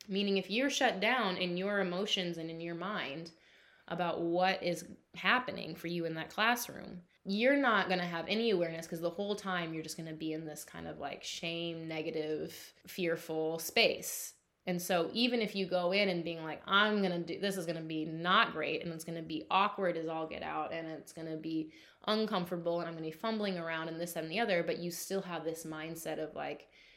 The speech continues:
"I'm gonna see what happens," you will learn so much because you'll have an awareness as you're doing the movement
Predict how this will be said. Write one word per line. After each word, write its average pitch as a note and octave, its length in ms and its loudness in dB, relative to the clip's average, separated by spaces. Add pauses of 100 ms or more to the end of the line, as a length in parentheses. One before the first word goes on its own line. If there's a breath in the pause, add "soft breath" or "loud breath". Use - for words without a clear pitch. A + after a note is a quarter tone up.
(400 loud breath)
"I'm A3 160 -4
gonna F#4+ 160 4
see F#4 220 6
what F#4+ 140 8
happens," G#3 680 4 (160)
you G3 300 -2
will F3 420 0
learn A3+ 480 2
so F#3 460 0
much - 520 -6
because E3+ 320 -2
you'll F3 120 -2
have E3 240 -6
an D#3+ 60 -6
awareness F3 680 -2
as F3 240 -2
you're E3+ 140 -2
doing D#3+ 460 -6 (360 loud breath)
the E3 80 -4
movement E3+ 640 -2